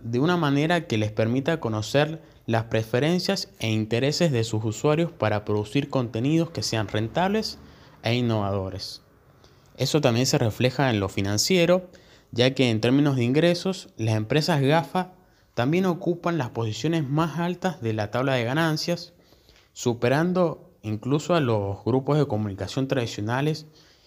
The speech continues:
y más poderosos, eh, mientras que también en el número de empleados, estas empresas,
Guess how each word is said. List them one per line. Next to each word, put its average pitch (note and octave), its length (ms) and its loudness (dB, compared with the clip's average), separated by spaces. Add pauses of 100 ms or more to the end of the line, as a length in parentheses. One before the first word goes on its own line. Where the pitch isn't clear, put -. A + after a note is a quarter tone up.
(140)
y F#2+ 120 -8
más A#2+ 160 0
poderosos, E3+ 800 -2 (800)
eh, G#2 280 0
mientras G#2+ 360 0
que G#2+ 140 2
también A2 340 2
en A2+ 140 0
el G2 440 -4
número C#3+ 300 0
de C#3+ 100 2
empleados, F3+ 720 0 (460)
estas D#3 440 0 (400)
empresas, C#3+ 560 -4